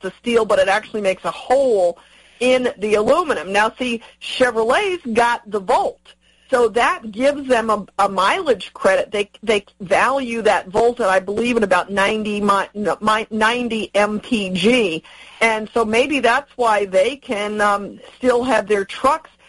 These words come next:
made of steel, but that steel or that aluminum truck body for Ford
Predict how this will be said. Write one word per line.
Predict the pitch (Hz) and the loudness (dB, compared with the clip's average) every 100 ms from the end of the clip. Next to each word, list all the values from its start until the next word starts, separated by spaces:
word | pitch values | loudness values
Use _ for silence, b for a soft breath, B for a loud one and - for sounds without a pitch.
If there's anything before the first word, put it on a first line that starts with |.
| b - | b -4
made | 226 247 226 | 0 2 0
of | 208 - | -6 -14
steel, | 302 370 349 | -6 0 2
but | 247 208 240 - | 2 2 0 0
that | 247 214 - | -2 -2 -6
steel | _ 285 302 311 - _ | _ -4 0 2 0 _
or | 220 220 | 0 2
that | 214 | 2
aluminum | 202 208 277 370 269 196 | 0 0 -2 0 0 -2
truck | 190 - 226 - | -2 -2 -2 0
body | 214 208 196 | 0 0 -2
for | - 185 | -8 -10
Ford | - - 349 330 180 185 | -6 -4 0 2 2 0